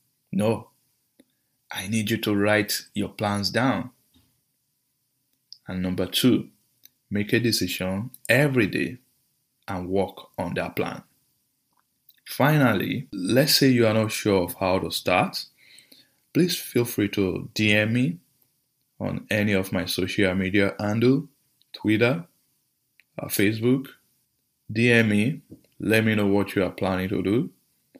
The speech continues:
Maybe I may uh, be able to guide you. And if I cannot, I may be able to recommend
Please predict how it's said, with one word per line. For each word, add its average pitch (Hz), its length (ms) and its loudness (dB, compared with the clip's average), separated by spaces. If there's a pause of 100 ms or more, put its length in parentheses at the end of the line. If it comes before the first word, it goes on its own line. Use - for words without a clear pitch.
(480)
Maybe 113 480 4
I 92 160 2
may - 460 -4 (500)
uh, - 380 -4
be 92 140 0
able 95 220 -2
to 87 180 -6
guide 101 380 0
you. 165 320 -6 (680)
And 98 220 -2
if 98 160 -4
I 101 100 4
cannot, 107 600 0 (760)
I 95 200 0
may 92 220 0
be 90 200 0
able 95 220 2
to 90 520 -6 (200)
recommend 92 1120 -2